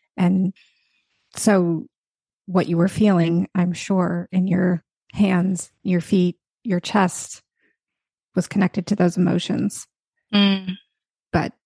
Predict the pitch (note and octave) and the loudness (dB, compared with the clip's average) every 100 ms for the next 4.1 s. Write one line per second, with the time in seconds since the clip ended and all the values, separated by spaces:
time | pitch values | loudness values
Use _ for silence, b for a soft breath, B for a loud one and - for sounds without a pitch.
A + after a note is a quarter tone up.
0 | _ _ _ _ _ _ G#3 F#3 D#3+ E3+ | _ _ _ _ _ _ 0 0 2 2
1 | F3 F3 E3+ E3+ E3+ F3 E3+ - F#3+ F#3 | 4 4 2 0 0 -4 -4 -4 -2 -2
2 | F3+ F#3 E3+ - _ _ _ _ _ G3 | 0 -2 -2 -6 _ _ _ _ _ -6
3 | E3+ D#3+ E3+ F3+ - D#3+ - E3 - D#3 | 0 0 -2 -10 -2 0 0 -2 -2 -6